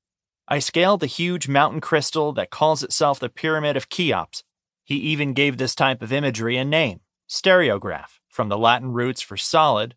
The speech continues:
and writing. Holmes engineered a simplified stereoscope that could be made cheaply.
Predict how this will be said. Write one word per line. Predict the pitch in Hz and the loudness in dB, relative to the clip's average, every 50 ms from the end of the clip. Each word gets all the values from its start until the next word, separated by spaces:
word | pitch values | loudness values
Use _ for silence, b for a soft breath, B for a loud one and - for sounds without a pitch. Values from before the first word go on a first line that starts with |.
| _ _ - | _ _ -10
and | 113 117 117 131 | -8 -4 0 2
writing. | 151 156 147 110 95 80 - _ _ _ _ _ _ _ _ _ _ _ _ _ _ _ _ _ _ _ _ _ | 4 4 4 2 -2 -6 -12 _ _ _ _ _ _ _ _ _ _ _ _ _ _ _ _ _ _ _ _ _
Holmes | - 180 202 220 233 233 - 139 | 2 2 4 4 2 0 0 0
engineered | 165 170 143 151 165 160 160 165 | -2 -2 -2 -2 0 0 0 0
a | 180 - | 0 0
simplified | - - 175 170 185 185 170 - 165 151 151 147 - | 0 0 -2 -2 -2 -2 0 4 4 4 4 2 -2
stereoscope | - - 170 160 156 127 110 98 - - - 92 90 98 - - | -2 0 2 2 2 2 0 -2 -4 -4 -4 -2 -2 -2 -4 -4
that | 98 98 - | -8 -6 -4
could | - 123 107 | -6 -6 -4
be | 131 139 | -4 -4
made | 135 120 107 110 113 - | -2 -2 -2 -4 -4 -2
cheaply. | - 180 175 160 - 95 82 - _ | -2 -2 -2 -4 -4 -8 -10 -10 _